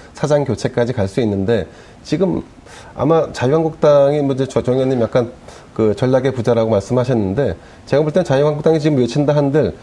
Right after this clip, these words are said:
민주당이 과연 그걸 조속한 시일 내에 받-, 받을까? 그건 좀 의문인데요.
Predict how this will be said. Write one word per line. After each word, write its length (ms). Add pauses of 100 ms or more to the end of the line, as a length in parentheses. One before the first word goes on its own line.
(200)
민주당이 440
과연 280
그걸 320 (260)
조속한 320
시일 220
내에 100
받-, 140 (340)
받을까? 420
그건 140
좀 160
의문인데요. 460